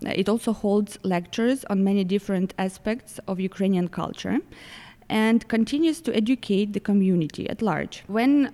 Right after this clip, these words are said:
uh, we talk about our museum collection, I need to mention that it includes, uh, artifacts, um, that tell the story of Ukra-, of Ukrainian history. And those objects include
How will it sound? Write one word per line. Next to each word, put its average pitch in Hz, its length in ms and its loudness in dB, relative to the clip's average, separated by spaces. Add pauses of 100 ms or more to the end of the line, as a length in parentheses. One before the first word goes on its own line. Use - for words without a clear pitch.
uh, - 400 -12
we 214 120 2
talk 233 280 -2
about 202 400 2
our 208 200 2
museum 208 460 2
collection, 202 680 0 (100)
I 202 100 0
need 214 220 2
to 220 100 -2
mention 208 460 2
that 175 240 0
it 208 120 -4
includes, 208 640 0
uh, 185 260 2
artifacts, 202 880 -4
um, 185 320 0 (380)
that 185 400 2
tell 220 260 2
the 196 120 -2
story 214 360 2
of 185 140 0
Ukra-, 196 380 -6 (220)
of 190 460 0
Ukrainian 196 640 2
history. 185 720 -2 (540)
And 220 160 6
those 311 260 4
objects 226 520 0
include 220 680 2